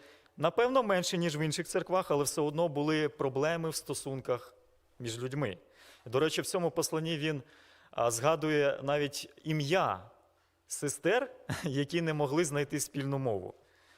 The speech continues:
в церкві. От. А коли в наше життя приходять випробування, складні обставини, то радіти стає набагато,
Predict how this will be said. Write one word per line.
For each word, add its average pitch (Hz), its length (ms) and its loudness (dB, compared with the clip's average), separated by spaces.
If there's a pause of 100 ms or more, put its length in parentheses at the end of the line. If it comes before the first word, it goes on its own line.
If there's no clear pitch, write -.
в - 60 -20
церкві. - 400 -6 (920)
От. 113 400 0 (680)
А 117 260 2
коли 185 340 2
в 180 60 -4
наше 196 280 0
життя 185 340 2
приходять 160 680 0
випробування, 143 1080 0
складні 139 380 -2
обставини, 175 540 0
то 151 180 2
радіти 160 580 0 (720)
стає 143 400 -2
набагато, 131 720 -2